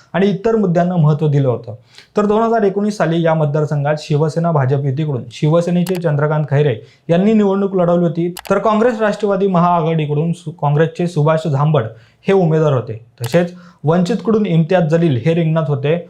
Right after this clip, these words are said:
तर अपक्ष उमेदवार म्हणून भाजपचे नेते रावसाहेब दानवे यांचे जावई माजी आमदार हर्षवर्धन जाधव हे उभे राहिले होते. परंतु या निवडणुकीत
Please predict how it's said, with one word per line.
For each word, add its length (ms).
तर 80
अपक्ष 360
उमेदवार 380
म्हणून 320
भाजपचे 460
नेते 380
रावसाहेब 420
दानवे 320
यांचे 240
जावई 420
माजी 320
आमदार 320
हर्षवर्धन 580
जाधव 420
हे 60
उभे 280
राहिले 220
होते. 280
परंतु 220
या 200
निवडणुकीत 520